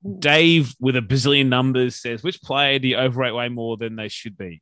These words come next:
Speaker 2: So we overrate. For him,
Speaker 1: Ooh.
Speaker 2: it's, it's Herbie Farnworth. If someone says he's in the same tier as Ramian, I might need to reevaluate my life.
Speaker 1: I mean, how many times have I said that Alex Johnson's the best winger in the world?
Speaker 2: Yeah,
Speaker 1: But
Speaker 2: I
Speaker 1: more
Speaker 2: mean,
Speaker 1: than
Speaker 2: that's it.
Speaker 1: zero.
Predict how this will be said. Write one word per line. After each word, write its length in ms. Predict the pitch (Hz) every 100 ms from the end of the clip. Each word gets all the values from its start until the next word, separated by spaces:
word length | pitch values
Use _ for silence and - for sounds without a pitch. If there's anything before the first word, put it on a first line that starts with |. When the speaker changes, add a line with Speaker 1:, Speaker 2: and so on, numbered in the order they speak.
| -
Speaker 2:
So 160 | -
we 220 | 120 165
overrate. 460 | 190 127 110 95 80 _ _ _ _ _
For 160 | - 135
him, 220 | 131 190
Speaker 1:
Ooh. 20 |
Speaker 2:
it's, 160 | 135 -
it's 260 | 123 123 -
Herbie 260 | 127 120
Farnworth. 600 | - 117 117 95 80 - _ _ _ _ _ _ _ _ _ _
If 80 | 123
someone 220 | 156 160
says 140 | 143 147
he's 100 | 143
in 60 |
the 80 | 135
same 280 | - 135 131
tier 220 | 135 127
as 80 | 104
Ramian, 440 | 117 117 117 110
I 60 | 107
might 160 | 117
need 100 | 113 113
to 40 |
reevaluate 580 | 113 107 110 107 104 95
my 100 | 95
life. 500 | 92 87 - _ _ _
Speaker 1:
I 40 | 147
mean, 140 | 175
how 180 | 160 170
many 120 | 233
times 240 | 320 208 196
have 100 | 190
I 60 |
said 220 | 170 156 139
that 100 | 135
Alex 240 | 131 127
Johnson's 380 | 123 120 127 113
the 80 | 117
best 180 | 110
winger 160 | 113 113
in 80 | 110
the 80 | 101
world? 320 | 104 127 - _ _
Speaker 2:
Yeah, 140 | 117
Speaker 1:
But 120 | 113 123
Speaker 2:
I 40 |
Speaker 1:
more 120 | 143 151
Speaker 2:
mean, 60 |
Speaker 1:
than 80 | 120
Speaker 2:
that's 40 |
it. 40 | 101
Speaker 1:
zero. 400 | 113 104 90